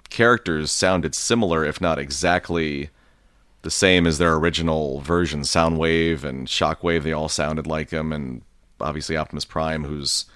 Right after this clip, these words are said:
you know, if you cast anyone other than Peter Cullen, you'd be better,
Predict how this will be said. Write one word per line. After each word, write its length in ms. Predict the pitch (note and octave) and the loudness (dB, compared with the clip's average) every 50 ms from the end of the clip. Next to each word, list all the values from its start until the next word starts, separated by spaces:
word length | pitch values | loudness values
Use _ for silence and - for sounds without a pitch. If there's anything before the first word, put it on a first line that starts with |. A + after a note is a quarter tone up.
| - - - - _ _ _ - - _ _ - - - - - _ _ - | -20 -20 -20 -20 _ _ _ -20 -20 _ _ -20 -20 -20 -20 -20 _ _ -14
you 80 | - C#2 | -12 -10
know, 120 | C2+ C2+ | -10 -10
if 120 | C2+ - - | -12 -12 -12
you 60 | E2 | -4
cast 320 | - - A2 F#2+ F2+ - | 2 4 4 4 4 4
anyone 240 | G2+ F#2+ E2+ E2+ E2+ | 2 2 4 4 4
other 140 | F2+ F2+ E2+ | 4 4 4
than 140 | D#2+ D#2 D2 | 2 0 -2
Peter 220 | - F#2 D#2+ D2+ | -2 -4 -4 -4
Cullen, 360 | - - G2+ G2 F2+ D#2 D2 | -2 0 2 2 2 2 -2
you'd 160 | D2 C#2 C2 - | -4 -8 -10 -10
be 100 | D2+ D2 | -12 -8
better, 440 | - D#2+ D#2+ D#2 D#2 C#2 C#2 C#2+ | -4 -4 -2 -2 -2 -2 -4 -6